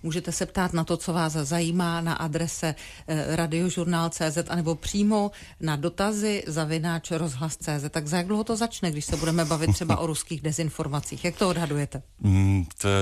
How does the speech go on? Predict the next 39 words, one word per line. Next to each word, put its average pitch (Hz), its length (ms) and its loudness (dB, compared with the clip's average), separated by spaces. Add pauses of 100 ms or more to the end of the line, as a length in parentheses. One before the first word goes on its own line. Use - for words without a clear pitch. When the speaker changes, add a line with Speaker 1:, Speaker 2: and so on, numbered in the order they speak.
(100)
Speaker 2:
to, 95 160 -2
to 90 140 -4
by 87 80 0
vám 92 180 4
asi 95 180 0
možná 95 320 2
řekl 92 240 -2
lépe 92 480 2
váš, 92 320 0
váš 95 200 2
správce - 380 0
sociálních 101 580 2
sítí, 95 400 0
jo, 85 200 -2
protože 92 180 -2
se 87 140 -2
přiznám, 92 340 2
že 92 200 0
úplně, 95 260 2
Speaker 1:
Jakou 92 120 2
Speaker 2:
úplně 90 180 2
Speaker 1:
zkušenost 156 640 -2
máte? 143 360 -2
Speaker 2:
No, 139 520 6
tak - 260 -8
u 117 40 -2
nás, 139 440 -2
eh, 92 1000 -4
třeba - 240 -4
v - 80 0
tom 110 140 0
našem 107 240 0
bývalém 98 360 2
týmu, 104 400 2
v - 160 -12
tom 92 200 0
East 87 120 0
Stratcomu, 92 580 2
tam 90 460 4